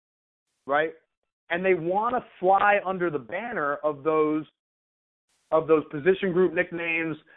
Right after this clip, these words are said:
and those, those rallying cry war chants, pregame chants and stuff that we have as position groups that we take pride in that have been passed along from class to class. They wanna play under that,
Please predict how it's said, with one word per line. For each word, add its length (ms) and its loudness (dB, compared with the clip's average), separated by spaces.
and 160 -6
those, 240 0
those 200 0
rallying 400 0
cry 260 2
war 260 -6
chants, 420 -10
pregame 400 -8
chants 280 -6
and 100 -14
stuff 160 -4
that 100 -10
we 120 -4
have 240 0
as 160 -6
position 320 -8
groups 280 0
that 100 -4
we 140 -6
take 260 -2
pride 300 -2
in 160 -6
that 60 -2
have 60 -2
been 140 0
passed 380 -2
along 260 0
from 120 -12
class 260 0
to 60 -16
class. 320 -2
They 60 -4
wanna 200 -4
play 280 0
under 180 0
that, 280 -4